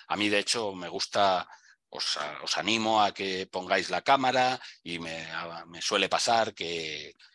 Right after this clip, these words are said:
que los alumnos de repente se ponen a mirar la pantalla y entonces digo, "Parece que no te estás enterando", repetimos, porque ya os digo, ahora os comentaré un poco la idea de cómo van las clases,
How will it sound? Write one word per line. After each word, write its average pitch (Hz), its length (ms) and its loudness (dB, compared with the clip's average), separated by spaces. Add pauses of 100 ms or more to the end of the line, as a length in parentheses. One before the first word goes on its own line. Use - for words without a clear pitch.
(140)
que 101 100 0
los 95 180 0
alumnos 104 420 0
de 101 80 2
repente 92 340 -2
se 104 100 0
ponen 101 260 -2
a 98 60 0
mirar 95 260 2
la 98 120 2
pantalla 107 460 2
y 98 40 2
entonces 101 340 -2
digo, 95 220 -2
"Parece 92 300 0
que 98 80 0
no 98 120 2
te - 80 -6
estás - 280 -2
enterando", 127 540 0
repetimos, 127 580 0 (220)
porque 104 160 2
ya 131 80 8
os 123 60 2
digo, 85 300 -2 (380)
ahora 107 420 4
os 101 80 -6
comentaré 98 480 -2
un 95 140 -6
poco 95 500 -6 (520)
la 95 180 4
idea 98 280 6
de 95 100 2
cómo 104 220 -2
van 95 160 2
las 98 160 -4
clases, 143 460 -2